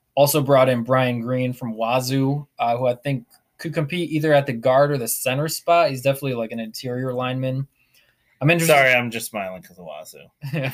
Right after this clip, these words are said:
Speaker 1: <laughs> Washington State,
Speaker 2: I
Speaker 1: for
Speaker 2: know.
Speaker 1: those who, who don't know,
Speaker 2: <laughs> Cougars.
Speaker 1: who aren't familiar with the, the terms.
Speaker 2: Oh, what, what was their coach that I liked? The guy who
Speaker 1: Mike
Speaker 2: also
Speaker 1: Leach?
Speaker 2: Yeah,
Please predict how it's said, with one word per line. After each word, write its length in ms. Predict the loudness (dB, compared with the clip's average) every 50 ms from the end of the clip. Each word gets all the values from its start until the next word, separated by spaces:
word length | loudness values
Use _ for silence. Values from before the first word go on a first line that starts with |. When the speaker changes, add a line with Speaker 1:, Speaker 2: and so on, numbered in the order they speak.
| -8
Speaker 1:
<laughs> 40 | -4
Washington 480 | 0 2 2 2 0 -4 -8 -8 -10 -10
State, 300 | -8 -6 -4 -2 0 2
Speaker 2:
I 80 | 2
Speaker 1:
for 60 | 2
Speaker 2:
know. 160 | 2 2 2 2
Speaker 1:
those 180 | 2 0 -2
who, 200 | -2 -2 -2 -2
who 200 | -4 -8 -8 -6
don't 320 | -4 -2 -2 -2 -2 -2 0
know, 300 | 2 2 2 2 2 0
Speaker 2:
<laughs> 40 |
Cougars. 580 | 2 2 2 2 2 0 0 0 -2 -6 -8 -10 -8 _
Speaker 1:
who 80 | 0 2
aren't 180 | 2 0 0
familiar 460 | -4 -4 -4 -2 -2 -2 -2 -2 -2
with 240 | -4 -4 -6 -8 _
the, 260 | -4 -2 -2 -2 -4 -8
the 60 | -12
terms. 640 | -16 -12 -12 -10 -10 -10 -12 -14 -16 -18 -20 _ _ -8
Speaker 2:
Oh, 240 | -4 -4 -2 -2 -2
what, 300 | -2 0 0 0 2 0
what 120 | 0 -4 -4
was 140 | -4 -6
their 160 | -8 -8 -10 -10
coach 320 | -14 -16 -16 -16 -16 -14 -12
that 160 | -12 -12 -10
I 120 | -10 -12 -12 -12
liked? 320 | -14 -14 -14 -14 _ _
The 80 | -14 -8
guy 220 | -6 -4 -4 -2
who 40 | 0
Speaker 1:
Mike 140 | 2 2 2
Speaker 2:
also 100 | 0 -2
Speaker 1:
Leach? 200 | -4 -4 -4 -4
Speaker 2:
Yeah, 400 | -2 0 2 2 4 4 2 0